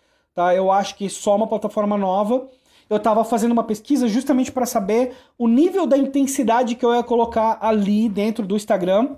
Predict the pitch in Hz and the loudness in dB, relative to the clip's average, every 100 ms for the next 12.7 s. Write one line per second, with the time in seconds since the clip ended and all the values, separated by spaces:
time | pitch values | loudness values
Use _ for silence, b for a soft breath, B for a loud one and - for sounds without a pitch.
0 | - 190 160 180 311 - B B B B | -8 -6 -2 -2 -2 -6 B B B B
1 | B 196 196 196 196 190 185 180 180 180 | B 0 2 2 2 0 0 -2 -2 -6
2 | - 208 247 254 254 233 226 226 214 226 | -2 2 2 2 0 0 0 0 -2 -2
3 | 226 202 208 208 - 202 233 262 208 - | -2 -2 -2 -2 0 0 0 -4 -8 -10
4 | b b 214 226 - - 254 294 311 247 | b b -2 -2 -4 -2 0 0 -2 0
5 | 226 220 214 - b b - 233 233 220 | 0 0 -4 -10 b b -2 0 2 0
6 | 220 - 202 220 220 220 220 220 208 208 | -4 -6 -4 -2 0 -2 -2 -2 0 0
7 | 202 208 208 214 214 208 240 247 190 208 | 0 0 0 0 0 0 -2 -2 -2 0
8 | 214 180 208 220 202 175 185 190 190 b | -2 -2 -4 -4 -6 -2 0 0 -2 b
9 | b b b 165 170 170 170 180 180 202 | b b b -6 -4 -2 -2 -4 -4 -4
10 | 190 208 202 202 214 196 214 - 285 294 | -4 -2 -2 -2 0 0 0 0 0 0
11 | 349 320 349 359 349 320 285 285 294 294 | 0 -2 0 0 2 2 4 2 0 -2
12 | 233 240 233 208 202 214 226 | 0 0 0 0 0 -2 -4